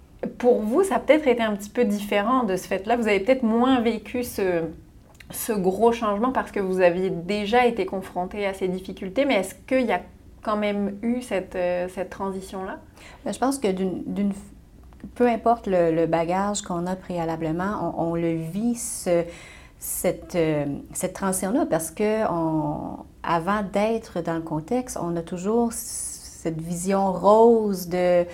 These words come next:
Speaker 2: nous, à titre d'élèves, quand on était jeunes, qu'est-ce qu'on a vécu, parce que la majorité d'entre nous,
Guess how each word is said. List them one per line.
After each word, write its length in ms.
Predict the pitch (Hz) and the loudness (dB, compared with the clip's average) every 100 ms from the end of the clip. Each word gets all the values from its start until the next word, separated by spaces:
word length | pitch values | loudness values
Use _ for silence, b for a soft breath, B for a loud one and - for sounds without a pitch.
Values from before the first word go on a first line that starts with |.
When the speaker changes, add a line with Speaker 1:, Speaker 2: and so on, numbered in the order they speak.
| B B B B | B B B B
Speaker 2:
nous, 300 | 208 220 254 | 6 10 10
à 100 | 226 | 10
titre 440 | - - 240 - 202 | 6 2 2 4 2
d'élèves, 440 | 202 208 214 214 | 4 4 2 0
quand 180 | 208 190 | 0 2
on 40 | |
était 260 | 190 190 190 | 2 0 -2
jeunes, 300 | 190 202 202 | 2 2 2
qu'est-ce 180 | 196 190 | -2 -2
qu'on 160 | 190 | -2
a 80 | 180 | -2
vécu, 340 | 175 175 277 | -2 -2 0
parce 160 | 294 196 | 0 -4
que 100 | 180 | -4
la 100 | 170 | -4
majorité 400 | 170 165 160 240 | -2 -4 -4 -4
d'entre 320 | 208 170 - | -2 -4 -6
nous, 280 | 165 214 226 | -4 -4 -4